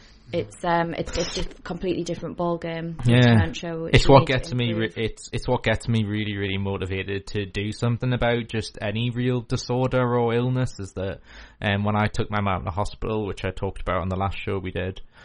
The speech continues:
Speaker 2: um, it was literally the day before, and my mum, like, 'cause she had, like, turns out she had a urine infection, which is why she was not very, she wasn't well in, in a physical sense. But as we were in the,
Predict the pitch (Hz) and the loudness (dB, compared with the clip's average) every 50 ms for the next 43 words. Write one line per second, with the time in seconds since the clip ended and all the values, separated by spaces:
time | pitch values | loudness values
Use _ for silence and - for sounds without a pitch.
0 | - - - 98 98 92 85 92 92 98 95 95 98 101 92 90 - 98 98 95 | -20 -8 -2 -2 -2 -2 -2 -2 -2 -2 -2 -2 -4 -4 -4 -2 -2 0 -2 0
1 | - 98 - - - 98 95 104 110 117 113 - - 101 101 98 95 98 98 101 | -2 -6 -6 -2 -2 0 0 0 0 -2 -4 -6 -4 -4 -2 -2 0 0 0 2
2 | 101 101 98 98 98 92 92 90 87 92 - - 104 95 - - 101 90 98 95 | 2 2 0 0 -2 -2 -2 -2 -2 -4 -6 -6 -6 -6 -6 -6 -6 -4 -2 -4
3 | 95 92 - 90 90 87 87 - - 107 98 95 95 90 - - 98 95 90 87 | -4 -4 -6 -6 -6 -6 -4 0 0 0 0 0 -2 -4 -2 -2 -4 -4 -2 -4
4 | 85 85 87 107 110 110 101 90 87 - - 90 - - - 98 92 101 110 110 | -4 -4 -4 -2 -2 -2 -2 -4 -6 -4 -4 -4 -4 -4 -6 -4 -4 -4 -4 -8
5 | 107 - 98 87 92 90 90 - - 92 78 80 82 - - - _ _ _ - | -6 -6 -6 -4 -4 -4 -4 -4 -8 -10 -8 -10 -12 -12 -14 -20 _ _ _ -16
6 | - 87 95 85 80 - 98 95 90 90 - - 120 117 107 92 95 82 92 90 | -10 -8 -8 -8 -6 -4 -4 -4 -4 -6 -4 -2 -2 -2 -2 -4 -6 -8 -6 -6
7 | 87 95 92 - - - 107 98 95 - - 135 131 127 - - - - - 95 | -6 -8 -10 -10 -8 -6 -4 -4 -4 -2 -2 -2 -2 -2 -8 -10 -14 -10 -8 -8
8 | 87 87 104 - - - - - - - - - - - - - 110 110 120 123 | -8 -8 -10 -12 -14 -16 -18 -16 -18 -18 -20 -20 -18 -12 0 2 2 4 4 4
9 | 117 110 117 117 107 113 95 117 107 107 104 104 104 104 101 98 92 87 | 2 2 2 2 2 2 2 2 0 0 0 0 0 0 2 0 0 -2